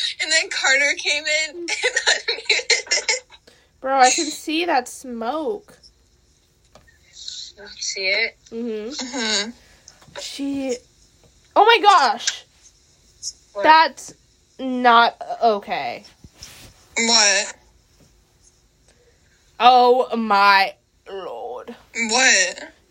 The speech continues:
Speaker 2: She has whatever ash on her fingers.
Speaker 1: Wash your hands.
Speaker 2: Yeah.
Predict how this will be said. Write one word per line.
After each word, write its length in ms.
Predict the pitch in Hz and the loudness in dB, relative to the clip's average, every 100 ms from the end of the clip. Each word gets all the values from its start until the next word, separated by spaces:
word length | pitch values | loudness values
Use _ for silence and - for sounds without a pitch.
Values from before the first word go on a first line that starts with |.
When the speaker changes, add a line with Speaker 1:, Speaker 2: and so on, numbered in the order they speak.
| _ | _
Speaker 2:
She 220 | - 311 | -16 -6
has 440 | 339 349 339 311 - _ | -2 -2 -2 -8 -20 _
whatever 640 | - 262 302 320 285 - _ - | -10 -6 -4 -4 -4 -6 _ -4
ash 340 | 233 339 - | 0 0 -2
on 140 | 147 | -10
her 160 | 202 180 | -12 -16
fingers. 720 | 180 170 - - - - - _ _ _ _ _ _ - - _ _ | -14 -14 -14 -16 -18 -20 -20 _ _ _ _ _ _ -20 -20 _ _
Speaker 1:
Wash 400 | 214 208 302 - | 0 0 2 -2
your 140 | 359 | -2
hands. 720 | 359 285 262 220 175 180 - - | -2 0 2 0 -6 -10 -8 -4
Speaker 2:
Yeah. 220 | 262 277 | 2 2